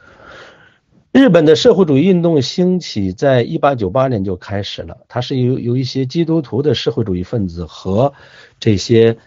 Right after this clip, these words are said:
早期的，我们叫做早期这个领袖人物，像安部吉雄啊、幸德秋水啊、片山前这些人开始发起的。这些人从某种意义上来说，是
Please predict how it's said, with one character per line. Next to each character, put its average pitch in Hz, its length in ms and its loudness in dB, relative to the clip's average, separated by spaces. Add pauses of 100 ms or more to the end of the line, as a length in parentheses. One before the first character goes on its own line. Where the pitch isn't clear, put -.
(120)
早 98 320 0
期 196 260 2
的， 90 220 0 (320)
我 98 80 -12
们 95 100 -6
叫 110 140 -2
做 110 160 0
早 90 280 -4
期 135 400 -6 (760)
这 104 140 -4
个 92 440 -6
领 92 240 -2
袖 127 180 0
人 92 280 0
物， 117 240 -4
像 107 180 -4
安 123 220 0
部 120 100 0
吉 110 160 -2
雄 98 300 -2
啊、 113 240 0
幸 107 240 -2
德 101 120 0
秋 123 220 -4
水 104 240 -4
啊、 95 260 -8
片 107 200 -4
山 101 160 -6
前 92 200 -8
这 110 120 -6
些 95 200 -10 (360)
人 92 160 -6
开 90 160 -6
始 - 120 -12
发 101 220 -10
起 - 240 -14
的。 113 140 -20 (840)
这 285 160 6
些 233 160 6
人 190 180 4
从 214 160 4
某 208 260 4
种 135 240 4
意 190 80 0
义 196 100 2
上 127 240 0
来 95 180 -2
说， 120 460 -2 (320)
是 98 720 0